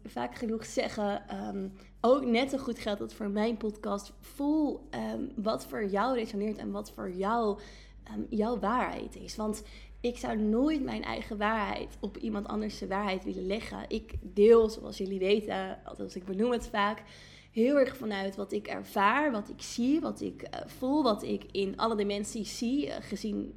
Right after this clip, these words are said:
ja, ik, ik ze registreer. Ik, ik ben, met mijn bewustzijn kan ik alle dimensies tegelijkertijd zien en, en weet ik wat mijn higher beings en alle dimensies tegelijkertijd aan het doen zijn, om het zo maar te zeggen.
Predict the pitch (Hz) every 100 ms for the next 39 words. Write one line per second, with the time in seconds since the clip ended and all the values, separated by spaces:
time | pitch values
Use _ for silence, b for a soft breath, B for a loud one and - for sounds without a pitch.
0 | - 220 - 202 208 202 - 202 220 196
1 | 196 196 - 190 208 294 277 214 - -
2 | 208 - 190 190 190 B B B - 196
3 | 202 214 190 208 - - 110 104 - -
4 | - 104 104 101 101 - - - 202 202
5 | 208 208 190 190 - 254 294 320 190 196
6 | 202 190 190 208 208 208 190 208 190 196
7 | 196 190 175 208 190 196 190 220 202 196
8 | 196 202 - 190 185 - 175 - 190 175
9 | 190 226 226 226 214 208 214 214 202 196
10 | 190 214 247